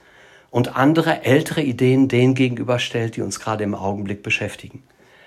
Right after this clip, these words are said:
Als Demokratie der Toten, so Chesterton weiter, weigert sich die Tradition der kleinen, anmaßenden Oligarchie jener, die zufällig gerade auf der Erde wandeln, das Feld zu überlassen.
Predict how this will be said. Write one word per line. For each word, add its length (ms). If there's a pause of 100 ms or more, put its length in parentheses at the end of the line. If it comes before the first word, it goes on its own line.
(400)
Als 440
Demokratie 760
der 200
Toten, 400
so 140
Chesterton 600
weiter, 480 (540)
weigert 480
sich 240
die 160
Tradition 880 (360)
der 120
kleinen, 680
anmaßenden 840
Oligarchie 580
jener, 520 (320)
die 100
zufällig 500
gerade 240
auf 140
der 200
Erde 380
wandeln, 680 (300)
das 160
Feld 400
zu 260
überlassen. 480